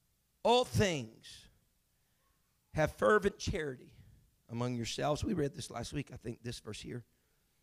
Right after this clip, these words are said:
"For charity shall cover the multitude of sins." In verse nine, "Use hospitality one to another without grudging.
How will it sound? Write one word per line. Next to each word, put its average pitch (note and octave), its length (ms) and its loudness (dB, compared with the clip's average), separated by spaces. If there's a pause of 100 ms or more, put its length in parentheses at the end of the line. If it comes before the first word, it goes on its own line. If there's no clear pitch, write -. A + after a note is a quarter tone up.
(480)
"For - 80 -4
charity G3+ 460 8
shall D#3+ 220 4
cover E3+ 380 4
the C#3+ 120 2
multitude D3+ 600 2
of C3 80 6
sins." C3 720 2
In D3 140 -6
verse C3 320 -2
nine, E3+ 340 0 (320)
"Use G3+ 220 0
hospitality D#3+ 960 2
one D3+ 320 2
to C#3+ 300 -2
another C3 400 0
without B2+ 520 -2
grudging. C3 640 0